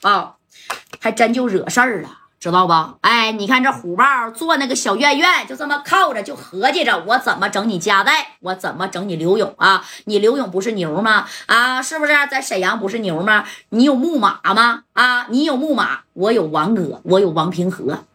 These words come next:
只要你们不离开大连，那我更顺手干你了。你离开大连，我们追你家干你去。这虎豹真能干得出来。当时这虎豹把电话这啪啪啪就支给他的小兄弟了啊！赶紧去给我盯着点儿啊！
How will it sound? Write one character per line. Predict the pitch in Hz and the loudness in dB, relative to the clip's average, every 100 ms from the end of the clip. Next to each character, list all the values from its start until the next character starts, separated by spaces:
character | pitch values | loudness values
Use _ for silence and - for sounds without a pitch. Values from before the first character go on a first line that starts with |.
| _ | _
只 | 180 | 0
要 | 240 285 | 2 2
你 | 220 | -2
们 | 202 | -4
不 | 220 | -4
离 | 226 214 | -4 -2
开 | 202 | 0
大 | 240 202 | 0 0
连， | 156 139 - | -4 -10 -4
那 | 220 | -4
我 | 196 147 | -4 -6
更 | 226 | -4
顺 | 233 247 | -4 -4
手 | 185 170 | -4 -2
干 | 262 254 175 | 0 0 -2
你 | 151 | -8
了。 | |
你 | 175 170 | -6 -2
离 | 185 262 | 0 0
开 | - 254 | 0 0
大 | 226 | 0
连， | 170 175 | -2 -6
我 | 190 | -6
们 | 220 | -6
追 | 247 | -6
你 | 208 165 | -6 -2
家 | 160 | -2
干 | 165 247 170 | 0 -2 -2
你 | 127 | -10
去。 | - _ - - | -20 _ -20 -8
这 | 247 | -6
虎 | 165 | -2
豹 | 175 240 | 2 2
真 | 240 | 2
能 | 226 233 | -4 0
干 | 277 | 0
得 | 254 | 0
出 | 247 | -2
来。 | 226 180 208 - - - | -4 -2 -4 -8 -14 -2
当 | 285 277 | 0 0
时 | 226 208 | -2 -2
这 | 285 | -2
虎 | - 165 | -2 0
豹 | 233 | 2
把 | 214 | 2
电 | - 277 - | 0 0 2
话 | 269 202 | 2 0
这 | 175 - | -6 -10
啪 | 214 214 | -2 0
啪 | 214 196 | 2 0
啪 | 185 170 | 0 -2
就 | - 233 | -4 -8
支 | - 277 269 | -2 0 2
给 | 196 | 0
他 | 208 | 0
的 | 247 | -2
小 | - 196 | 0 0
兄 | 190 254 254 240 | 2 2 4 4
弟 | |
了 | 247 185 - _ _ | 2 2 -4 _ _
啊！ | - 226 - _ _ _ _ _ _ _ _ - _ _ _ _ _ _ _ | 0 0 0 _ _ _ _ _ _ _ _ -20 _ _ _ _ _ _ _
赶 | - 190 | -6 -2
紧 | 196 | 0
去 | - | 2
给 | 202 | 4
我 | 208 | 4
盯 | 202 233 226 | 4 2 2
着 | 247 | 2
点 | 226 | 2
儿 | 180 | 2
啊！ | 247 285 - | 4 2 0